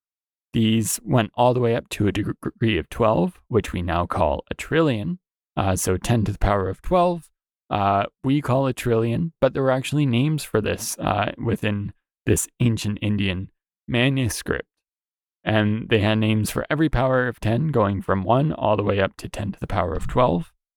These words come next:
And I wouldn't try and pronounce any of these names, and I'm not even sure if the pronunciation is, um, something that's been preserved in different languages. But they consist of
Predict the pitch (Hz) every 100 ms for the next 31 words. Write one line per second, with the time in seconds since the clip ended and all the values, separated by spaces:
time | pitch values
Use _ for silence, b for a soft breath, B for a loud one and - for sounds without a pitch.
0 | _ _ _ _ - 110 90 101 101 -
1 | 110 131 - 117 117 107 110 120 135 -
2 | 123 127 123 127 117 120 135 190 - -
3 | 107 107 104 101 101 101 - 104 - -
4 | - 107 104 92 117 101 95 87 87 -
5 | 82 - 85 82 85 - _ _ _ -
6 | - 117 104 98 90 - 98 92 98 98
7 | 107 113 120 120 - 143 127 123 131 139
8 | 180 185 _ _ _ _ _ _ _ _
9 | 127 165 - - - _ _ _ - 143
10 | 147 135 143 139 156 - - 117